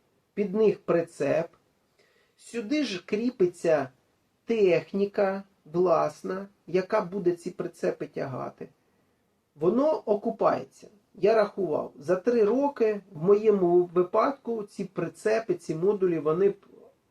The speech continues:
окупилися за три роки, за три сезони. Але якщо у нас буде стабільна погода, якщо у нас не буде потрав, тоді да. Коли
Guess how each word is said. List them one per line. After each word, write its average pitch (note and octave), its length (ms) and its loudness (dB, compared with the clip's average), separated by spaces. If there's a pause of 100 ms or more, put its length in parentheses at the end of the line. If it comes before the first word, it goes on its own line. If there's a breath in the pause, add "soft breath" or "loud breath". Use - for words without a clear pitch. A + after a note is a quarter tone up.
окупилися E3 800 -2
за C#3 120 -12
три D#3+ 220 -6
роки, - 340 -8
за D#3 120 -2
три G#3+ 180 -2
сезони. C#3+ 520 -4 (420)
Але E3 500 2 (600)
якщо F3+ 380 -4
у G3 60 2
нас E3 220 0
буде D3+ 420 -2 (140)
стабільна F#3 560 -4
погода, E3 920 -2 (400)
якщо G3 340 -6
у G3 80 2
нас D#3 360 -2
не A3 180 -2
буде F#3+ 320 0
потрав, D#3 840 0 (380)
тоді D3 240 -12
да. C#3 240 -6 (1400)
Коли F#3+ 500 0